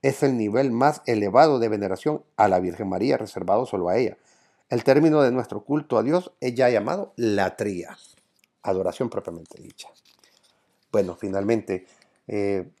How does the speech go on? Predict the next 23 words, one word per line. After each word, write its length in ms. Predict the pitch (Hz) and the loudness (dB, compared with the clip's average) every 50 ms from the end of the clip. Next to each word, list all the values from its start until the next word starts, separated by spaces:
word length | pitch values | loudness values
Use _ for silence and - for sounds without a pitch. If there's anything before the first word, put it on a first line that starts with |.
| _ _ _ _ _ - - - | _ _ _ _ _ -10 -10 -8
en 100 | _ 110 | _ -8
el 80 | 98 92 | -8 -6
próximo 360 | - 107 - - 104 98 95 | -6 -8 -8 -6 -6 -6 -6
episodio 480 | 92 - - - - 127 127 131 147 127 | -6 -8 -12 -6 -4 -4 -2 0 -2 -2
hablaremos 400 | 104 98 98 95 98 107 110 - | 0 -2 -2 -4 -4 -6 -6 -8
sobre 240 | - 107 98 107 98 | -6 -6 -4 -4 -6
los 240 | 98 95 - - _ - | -6 -8 -12 -16 _ -6
atributos 600 | 113 110 - - 104 90 101 117 - 127 127 - | -6 -6 -6 -8 -10 -8 -8 -8 -8 -8 -10 -10
y 40 | 107 | -12
títulos 360 | - 107 101 - 107 98 92 | -12 -12 -10 -8 -6 -6 -6
de 100 | 85 92 | -6 -6
María, 380 | 80 80 - 117 147 139 123 _ _ _ _ _ _ _ - | -10 -8 -8 -6 -6 -6 -8 _ _ _ _ _ _ _ -20
así 160 | - - 92 | -20 -12 -10
que 80 | 87 87 | -8 -8
no 100 | 87 85 | -8 -10
se 100 | - 87 | -10 -14
lo 60 | - | -16
pierdan. 540 | _ - 139 160 165 139 113 123 147 147 - _ _ _ _ _ _ _ _ _ _ _ _ _ _ _ _ _ | _ 2 2 2 4 4 2 0 0 0 -8 _ _ _ _ _ _ _ _ _ _ _ _ _ _ _ _ _
Y 220 | _ - 135 147 180 | _ -4 2 4 4
otro 340 | 202 214 - - - - _ _ _ | 4 4 0 -2 -2 -4 _ _ _
pequeño, 720 | - 147 - - _ - - 226 - 202 - - - - _ _ _ _ _ _ _ _ _ _ _ _ - | 0 0 0 0 _ 0 2 2 2 0 0 -2 -2 -6 _ _ _ _ _ _ _ _ _ _ _ _ -6
eh, 420 | 117 135 131 127 127 120 113 117 - - | -4 -2 0 0 2 4 2 2 2 4
agregado. 600 | 110 123 117 113 113 104 101 98 90 - 78 | 2 4 4 4 4 4 4 2 2 0 -8